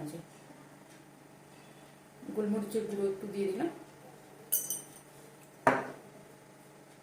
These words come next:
এবার দেবো চাট মশলা। বাটার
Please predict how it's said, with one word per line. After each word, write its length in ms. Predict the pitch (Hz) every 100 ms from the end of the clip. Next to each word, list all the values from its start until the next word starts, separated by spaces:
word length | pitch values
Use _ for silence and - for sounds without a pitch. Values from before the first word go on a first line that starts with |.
| - -
এবার 140 | 196 190
দেবো 120 | 202 196 185
চাট 160 | 156 185
মশলা। 340 | 165 - - - - - - - - - - - - - - - - - - - - - - - - - - - - - - - - - 202
বাটার 260 | 196 220